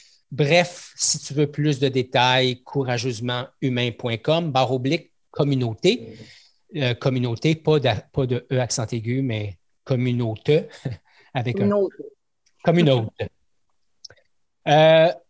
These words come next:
Speaker 1: Geneviève, tu repars avec quoi ?
Speaker 2: Hey, j'ai, j'ai, j'ai vécu de la légèreté.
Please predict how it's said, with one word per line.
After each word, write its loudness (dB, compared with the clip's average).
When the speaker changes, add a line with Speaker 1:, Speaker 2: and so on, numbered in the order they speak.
Speaker 1:
Geneviève, 0
tu -4
repars 0
avec 0
quoi ? 0
Speaker 2:
Hey, 2
j'ai, 2
j'ai, 0
j'ai -12
vécu -4
de 0
la 4
légèreté. 0